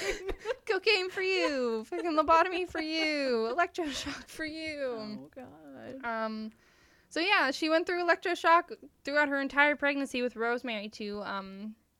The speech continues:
Speaker 2: cure her depression. Spoiler alert, it didn't work.
Speaker 1: Yeah, you
Speaker 2: Um,
Speaker 1: don't say. I feel like that make you more depressed.
Speaker 2: Right? I don't see how that could help, but that's just me. Um, her father was uh, a diagnosed paranoid,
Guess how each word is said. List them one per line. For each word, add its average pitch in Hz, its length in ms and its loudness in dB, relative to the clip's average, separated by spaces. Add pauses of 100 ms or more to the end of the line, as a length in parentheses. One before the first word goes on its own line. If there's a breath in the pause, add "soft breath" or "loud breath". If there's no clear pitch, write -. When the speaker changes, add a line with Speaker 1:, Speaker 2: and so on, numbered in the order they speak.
(120)
Speaker 2:
cure 254 200 -2
her 233 80 -4
depression. 214 600 -6 (560)
Spoiler 226 480 -2
alert, 185 260 -6
it 202 140 -6
didn't 190 260 -8
work. - 480 -10 (640 soft breath)
Speaker 1:
Yeah, 302 120 -4
you 277 60 -2
Speaker 2:
Um, 254 60 -4
Speaker 1:
don't 220 160 -6
say. 349 160 -2
I 370 40 -4
feel 277 140 -4
like 254 120 -6
that 247 100 -4
make 240 160 -6
you 214 80 -6
more 285 200 -2
depressed. 214 520 -6
Speaker 2:
Right? 523 400 2
I 359 220 -2 (280)
don't 370 300 0
see 349 160 -4
how 320 140 0
that 285 180 0
could 277 100 -12
help, 254 300 -4
but 202 220 -2 (280)
that's 285 320 -4
just 226 320 -4
me. 202 300 -16 (840 soft breath)
Um, 202 400 -6
her 285 100 -4
father 302 340 4
was 254 360 -2 (440)
uh, 208 400 -2 (340)
a 233 80 -8
diagnosed 233 720 -2
paranoid, 240 480 -6